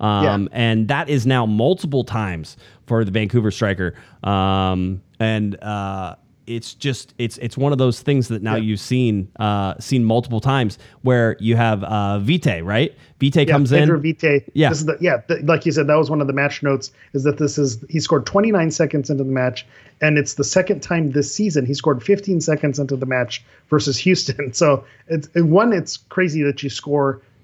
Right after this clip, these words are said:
Speaker 2: uh, that early, and two, to do it twice in a season, it's pretty impressive.
Speaker 1: So, uh, basically in this game, Vancouver went up, uh, conceded in the forty-seventh minute, so one one out of halftime, basically,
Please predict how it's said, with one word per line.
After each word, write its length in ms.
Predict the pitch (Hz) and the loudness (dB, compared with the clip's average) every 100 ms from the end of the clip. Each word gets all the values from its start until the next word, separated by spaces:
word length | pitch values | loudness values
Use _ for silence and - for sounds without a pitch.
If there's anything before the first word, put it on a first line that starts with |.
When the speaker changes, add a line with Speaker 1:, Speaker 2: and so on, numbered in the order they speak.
| _ - | _ -4
Speaker 2:
uh, 160 | 151 127 | -2 -2
that 260 | 127 160 | 2 2
early, 360 | 147 147 139 139 | 2 0 0 -4
and 100 | 156 | -6
two, 200 | 151 208 | 0 0
to 100 | - | 0
do 160 | 143 160 | -2 -2
it 80 | 151 | 0
twice 300 | 165 156 156 | 0 0 0
in 80 | |
a 40 | 135 | -4
season, 360 | 117 147 135 | -2 -2 -2
it's 100 | 123 | -6
pretty 220 | - 139 123 | -4 -2 -2
impressive. 360 | 113 113 - - - | -2 -6 -6 -16 -20
Speaker 1:
So, 340 | - 147 123 117 | -6 0 2 2
uh, 200 | 113 110 | 0 0
basically 440 | 120 123 120 113 | 2 2 2 2
in 60 | 107 | 2
this 160 | 101 | 0
game, 320 | - 107 104 98 | 0 2 2 2
Vancouver 340 | 104 139 147 | 2 2 2
went 200 | 131 123 | 2 4
up, 220 | 127 113 120 | 2 0 -2
uh, 200 | 110 - | -4 -2
conceded 500 | 120 107 151 165 160 | -4 0 2 2 2
in 80 | |
the 40 | 120 | 0
forty-seventh 540 | 139 131 - 127 110 | 2 0 0 0 0
minute, 360 | 120 117 107 95 | 2 2 2 -2
so 140 | 107 101 | -2 0
one 260 | 110 135 | 2 2
one 300 | 123 117 113 | 2 2 2
out 160 | 98 101 | 0 0
of 80 | 98 | 0
halftime, 520 | 107 101 - 104 95 | 0 -2 -2 0 0
basically, 540 | 92 87 92 87 87 | -2 -4 -6 -4 -4